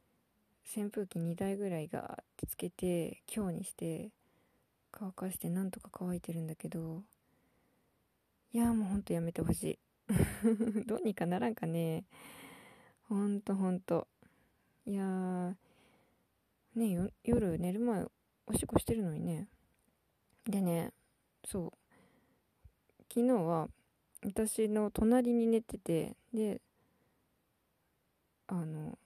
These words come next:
なんか、はっと、冷たくないんだけど、冷たくなかったんだけど、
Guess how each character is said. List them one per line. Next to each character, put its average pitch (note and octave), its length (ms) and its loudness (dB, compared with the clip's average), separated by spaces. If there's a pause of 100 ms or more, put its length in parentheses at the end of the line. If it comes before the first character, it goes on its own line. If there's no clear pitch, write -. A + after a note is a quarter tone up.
(640)
な C#4 140 0
ん D4 120 -8
か、 F3+ 280 0 (160)
は A#3 120 2
っ - 40 2 (220)
と、 A#3+ 320 4 (1200)
冷 B3+ 180 4
た D#4+ 120 0
く A#3 100 2
な G#3+ 120 4
い G#3 80 2
ん G#3 80 -6 (200)
だ F#3+ 100 0
け F3 140 -4
ど、 E3 260 -4 (140)
冷 B3+ 100 -4
た C4 100 -10
く A3+ 60 -6
な F#3+ 120 -6
か F#3 80 -10
っ F3 40 -8
た F3 120 -8
ん E3+ 40 -4
だ E3 100 -8
け F3 100 -8
ど、 E3+ 240 -6